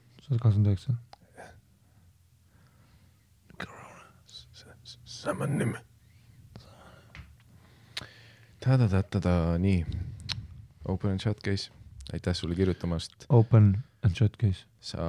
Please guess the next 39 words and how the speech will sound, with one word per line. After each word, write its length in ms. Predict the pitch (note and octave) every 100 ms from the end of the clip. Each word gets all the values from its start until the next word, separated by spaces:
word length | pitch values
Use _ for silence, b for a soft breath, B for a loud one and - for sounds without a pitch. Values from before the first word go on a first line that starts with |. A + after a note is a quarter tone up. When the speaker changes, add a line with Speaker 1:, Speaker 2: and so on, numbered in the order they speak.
| D#2+ D#2+ D#2+ D#2+ D#2 D#2+ E2 - -
Speaker 2:
see 120 | D#2+
oli 120 | F2
hea 80 | F2
lugu. 280 | F2+ G2 E2 E2+ _ _ _ _ _ _ _ _
Ma 100 | E2
tean, 440 | E2+ E2+ D#2 D#2 D2+ _ -
et 100 | -
Speaker 1:
Et 40 |
Speaker 2:
me 120 | -
Speaker 1:
sa 0 |
ei 20 | E2
Speaker 2:
andsime 220 | G#2+ G#2+
Speaker 1:
maga 80 | F#2
Speaker 2:
sulle 220 | F2+ E2
Speaker 1:
enam. 260 | D#2+ C#2+ C#2
Speaker 2:
ammendavad 440 | F2+ E2 E2 E2+
vastused. 500 | F2+ E2+ F2 E2+ D#2 - b b b b b b b b _
See 480 | - - E2 D#2 D#2 D2+ - - _ _ _ _ _
olemas 380 | - F2+ D#2+ E2
jälle. 280 | E2 D#2+ D#2+ -
Nii, 200 | - E2+ - - - - -
vaatame, 220 | - D#2+
mis 120 | E2+
meil 140 | F2 E2+
järgmine 300 | E2 D#2 D#2
on. 100 | D#2 _ _ - B B B B B B
Tere, 300 | - G#2+ G2 F#2+
Speaker 1:
Ainus 220 | B2 G#2+
viis, 140 | A2+
Speaker 2:
trussisööjad. 120 | F#2 A2
Speaker 1:
kuidas 140 | G#2+
sa 80 | A2+
needuse 400 | A2+ A2 G#2 G#2+
murrad, 340 | G#2 G#2 G2+
on 120 | G2 G2
hea, 140 | G2
kui 120 | G2
sa 100 | F#2+
nüüd 200 | F#2+ G2